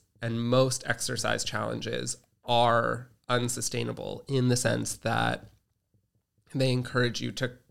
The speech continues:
crash diet, crash exercise, crash transform, and they don't set you up for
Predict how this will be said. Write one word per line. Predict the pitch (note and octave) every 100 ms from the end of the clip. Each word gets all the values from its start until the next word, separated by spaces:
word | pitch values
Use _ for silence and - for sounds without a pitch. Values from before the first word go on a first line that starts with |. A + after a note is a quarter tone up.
| _
crash | - D#3+ B2+ B2+ - -
diet, | A#2+ A#2+ A#2+ -
crash | B2 A2+ -
exercise, | A#2 - A#2+ - A2+ A#2+ A2+ -
crash | - B2+ A2 A2 - - -
transform, | - - A2+ B2 G#3+ G#3 B2+ B2 A#2+ -
and | A#2+
they | A#2+
don't | B2 B2 A#2 -
set | - B2
you | B2+ A#2+
up | A2 -
for | - A#2 B2+ C3+ B2+